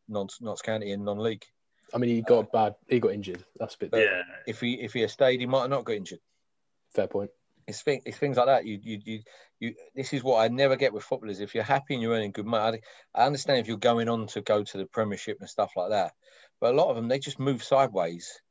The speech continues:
Speaker 1: and end up going, "Well, actually, I, I really enjoyed my time at Wimbledon." Do you know what I mean? I was earning good
Speaker 3: Yeah.
Speaker 1: money. I was injury free. I was, I was playing well. And, and the thing, I'll, I'll go back. So this is gonna go back off.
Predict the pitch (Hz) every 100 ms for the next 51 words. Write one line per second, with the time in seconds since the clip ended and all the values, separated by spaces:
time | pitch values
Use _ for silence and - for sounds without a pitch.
0 | _ _ _ _ _ - 107 117 113 -
1 | - 107 107 113 117 - 92 98 110 107
2 | 98 113 123 101 123 127 90 - 87 85
3 | 90 85 113 - _ _ _ _ _ _
4 | - 107 110 90 107 101 87 90 92 101
5 | 113 104 _ _ 95 92 123 110 98 92
6 | 95 104 110 92 - - 90 - 98 95
7 | 98 135 _ - - - 117 127 127 131
8 | 135 - 185 160 127 156 139 156 143 139
9 | 104 - 131 110 113 104 - 107 98 113
10 | 104 107 - 113 -